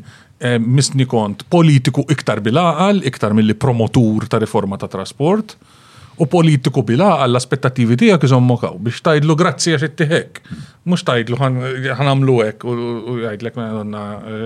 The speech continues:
għarġ għamilt. Em, eh, il, il, eh, id-disappunt imma però għaliex hemm, hemm, hemm,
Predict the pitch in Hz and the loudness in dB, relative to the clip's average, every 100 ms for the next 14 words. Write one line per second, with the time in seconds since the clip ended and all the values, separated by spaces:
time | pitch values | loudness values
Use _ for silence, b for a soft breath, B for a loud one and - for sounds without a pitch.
0 | 107 101 95 85 - 131 - - B B | -10 -12 -14 -16 -16 -18 -18 -20 B B
1 | B B B 139 135 131 127 127 120 120 | B B B -2 0 2 4 4 2 2
2 | 110 110 107 101 95 - - 170 160 156 | 0 0 -2 -4 -8 -12 -2 0 2 0
3 | 165 143 131 123 117 110 - B B B | 0 0 2 2 2 0 -6 B B B
4 | 127 117 - - - 262 160 139 151 104 | -2 0 -2 -4 0 4 4 4 2 2
5 | 101 135 208 101 - - 151 160 139 - | 0 2 2 0 -4 -4 0 2 2 -2
6 | - b b b b b _ 147 160 185 | -8 b b b b b _ -10 0 0
7 | 185 180 165 175 | 2 -2 2 2